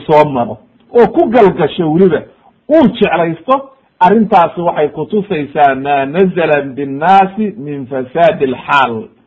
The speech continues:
xiina idin, inay macnaha dadkii fasahaadeen xilligaa oo dhibaato dhacday ayay arrintaa kutusaysaa. Waayo, sababtu maxaa weeye? Sababtu waxa weeye, qofku, wuxuu yidhi shiikhu,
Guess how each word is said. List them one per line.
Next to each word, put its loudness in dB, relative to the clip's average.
xiina -2
idin, -8
inay 0
macnaha -2
dadkii -4
fasahaadeen -2
xilligaa -8
oo -2
dhibaato 2
dhacday -4
ayay 2
arrintaa 2
kutusaysaa. -6
Waayo, 4
sababtu 2
maxaa 2
weeye? -2
Sababtu 2
waxa 2
weeye, -6
qofku, -2
wuxuu 4
yidhi 4
shiikhu, 0